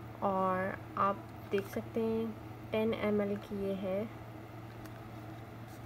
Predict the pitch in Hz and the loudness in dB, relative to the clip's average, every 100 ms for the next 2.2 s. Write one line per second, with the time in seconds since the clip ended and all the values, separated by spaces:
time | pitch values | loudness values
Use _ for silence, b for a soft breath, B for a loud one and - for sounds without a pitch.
0 | - - 226 208 190 185 185 208 196 214 | -10 -2 2 4 6 4 4 2 2 2
1 | 214 208 214 214 208 208 208 - 220 220 | 2 4 4 4 2 0 -2 0 2 2
2 | - | 0